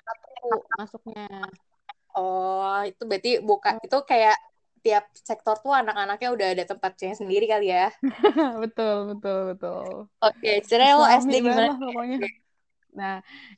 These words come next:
Speaker 1: S D sendiri, S D gue tuh di Amalina, Pondok Aren gitu.
Speaker 2: Mm-mm.
Speaker 1: Dia hitungannya bukan Bintaro sih kalau si S D gue.
Speaker 2: Iya, Pondok
Speaker 1: Pondok
Speaker 2: Aren sih.
Speaker 1: Aren.
Speaker 2: Emang Pondok Aren juga
Speaker 1: Heeh.
Speaker 2: tuh daerah gue berarti ya hitungannya.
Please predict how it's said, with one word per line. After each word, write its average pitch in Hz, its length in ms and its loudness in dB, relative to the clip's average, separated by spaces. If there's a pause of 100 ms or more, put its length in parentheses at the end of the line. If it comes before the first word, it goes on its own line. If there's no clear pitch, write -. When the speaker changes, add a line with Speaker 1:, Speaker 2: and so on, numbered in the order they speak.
Speaker 1:
S 247 160 -6
D 233 160 -2
sendiri, 226 480 -2
S 233 80 -10
D 233 160 0
gue 220 240 0
tuh 330 80 0
di 294 80 4
Amalina, 220 800 -2
Pondok 202 320 -2
Aren 196 560 -4
gitu. 185 320 -6 (720)
Speaker 2:
Mm-mm. 208 800 -12 (320)
Speaker 1:
Dia 220 400 -2
hitungannya 247 400 -4
bukan 226 160 0
Bintaro 208 400 0
sih 226 80 -6
kalau 208 320 -2
si 202 80 -8
S 196 240 -4
D 190 160 -4
gue. 185 480 -4 (800)
Speaker 2:
Iya, 196 240 2
Pondok 202 240 -4
Speaker 1:
Pondok 196 160 -2
Speaker 2:
Aren 208 240 -2
sih. 202 80 -10
Speaker 1:
Aren. 202 160 -8
Speaker 2:
Emang 226 160 -8 (480)
Pondok 233 160 4
Aren 247 240 4
juga 233 240 4
Speaker 1:
Heeh. 226 80 0
Speaker 2:
tuh 277 80 2
daerah 214 320 6
gue 226 240 0
berarti 214 400 2
ya 190 80 2
hitungannya. 190 640 -4